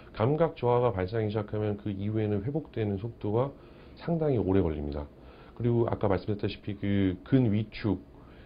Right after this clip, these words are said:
이제 그 손가락 자체로 지나가는 그런 또 근육들이 같이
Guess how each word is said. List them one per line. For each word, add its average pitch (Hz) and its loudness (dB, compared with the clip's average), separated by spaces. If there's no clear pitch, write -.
이제 107 -2
그 104 0
손가락 147 2
자체로 101 2
지나가는 98 2
그런 92 0
또 90 0
근육들이 113 0
같이 101 -2